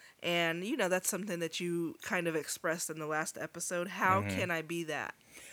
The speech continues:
Speaker 2: Well, for you, I just want you to be, like, I want you to be emotionally giving. And what that
Speaker 1: Okay.
Speaker 2: mean is that, like, there's often times where, and you talked about it in the pa-, in the past episode, where, like,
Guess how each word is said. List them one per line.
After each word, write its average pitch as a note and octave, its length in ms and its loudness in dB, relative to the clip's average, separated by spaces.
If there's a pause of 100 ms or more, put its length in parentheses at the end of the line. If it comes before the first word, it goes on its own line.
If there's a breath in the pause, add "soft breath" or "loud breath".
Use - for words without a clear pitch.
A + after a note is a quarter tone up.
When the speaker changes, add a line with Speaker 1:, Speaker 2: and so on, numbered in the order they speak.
(160 loud breath)
Speaker 2:
Well, B2 320 12
for A#2 200 4
you, C#3 440 10
I A#2+ 120 2
just B2+ 240 4
want A#2+ 260 4
you A#2 60 0
to A2 100 4
be, G#2 380 2
like, F#2+ 340 4 (480 soft breath)
I G#2+ 60 2
want C3 300 6
you B2 100 6
to A2 60 0
be A2 360 2
emotionally G#2+ 840 4
giving. F#2 580 0 (380 soft breath)
And G2+ 120 2
what G#2 180 6
that A#2 180 10
Speaker 1:
Okay. - 20 6
Speaker 2:
mean A2 280 4
is F#2+ 180 -2
that, F#2+ 460 4
like, F#2 580 0 (360 soft breath)
there's A#2+ 200 6
often B2 340 8
times A#2+ 560 2
where, G2+ 300 2
and G2 120 2
you A2+ 80 2
talked A#2 260 6
about A2 180 6
it G#2 40 6
in G2 120 2
the F#2+ 80 0
pa-, A2+ 160 2
in F#2+ 160 0
the F#2+ 40 -2
past G#2 280 2
episode, F#2+ 480 0
where, F2+ 260 0
like, F2 300 -2